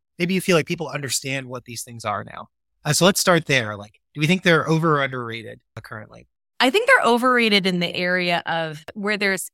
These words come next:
Speaker 2: precision that's required in the answer or some kind of convergent thinking on, like, meaning, like, thinking about concrete solutions.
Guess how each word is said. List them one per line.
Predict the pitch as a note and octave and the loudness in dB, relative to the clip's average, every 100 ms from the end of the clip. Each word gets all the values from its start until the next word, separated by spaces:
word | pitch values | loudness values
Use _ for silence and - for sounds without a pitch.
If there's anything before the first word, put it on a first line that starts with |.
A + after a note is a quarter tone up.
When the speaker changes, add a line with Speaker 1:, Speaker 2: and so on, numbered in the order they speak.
| _ | _
Speaker 2:
precision | G#3 F#3 - E3 D#3+ G#3 A3+ | -8 -6 -8 -8 -4 -4 -2
that's | A3+ - | -6 -8
required | A3 - G#3 G#3 G#3+ | -14 -2 0 0 -2
in | G#3+ | -6
the | G#3 G3 | -6 -4
answer | G3 G3+ - A3+ A3 - | -2 -2 -4 -2 -2 -4
or | F3+ F3 E3+ | -2 0 0
some | - F#3 | -2 -4
kind | - F3 F3 | -2 -2 0
of | E3 - _ | -4 -8 _
convergent | - F3+ D#3 D3+ D#3+ E3+ G3 G#3 - - | -8 -6 -6 -8 -8 -4 -2 -4 -6 0
thinking | G#3+ G3+ A3 G#3+ | 0 2 0 2
on, | F3 D#3+ | 2 2
like, | D#3 D#3 - _ - | -2 -6 -12 _ -4
meaning, | G#3 G3 F3+ | -2 0 2
like, | E3+ - | 0 -2
thinking | G#3 G3+ | -4 0
about | F3 D#3+ - | 2 2 -2
concrete | - E3 - F3 D#3+ D#3+ _ | -2 -2 0 0 0 -4 _
solutions. | - F#3+ F3+ - F3 D#3+ | -10 -4 -2 0 -2 -4